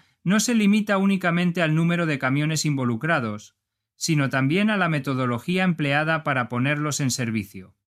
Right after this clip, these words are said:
De acuerdo con lo expresado por Reuters, Amazon no ha proporcionado información detallada respecto a la inversión realizada en el acuerdo, manteniendo así confidenciales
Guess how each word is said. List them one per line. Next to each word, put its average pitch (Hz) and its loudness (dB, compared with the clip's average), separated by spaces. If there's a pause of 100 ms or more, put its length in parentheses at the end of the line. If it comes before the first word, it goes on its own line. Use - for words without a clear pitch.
(160)
De 123 -6
acuerdo 143 0
con 160 0
lo 156 2
expresado 151 -2
por 135 -2
Reuters, 175 -2 (200)
Amazon 196 2
no 180 2
ha 190 0
proporcionado 175 0
información 165 -2
detallada 165 -2 (160)
respecto 175 -4
a 208 2
la 196 0
inversión 151 0
realizada 156 0
en 156 0
el 139 0
acuerdo, 117 -2
manteniendo 131 0
así 147 0
confidenciales 151 -2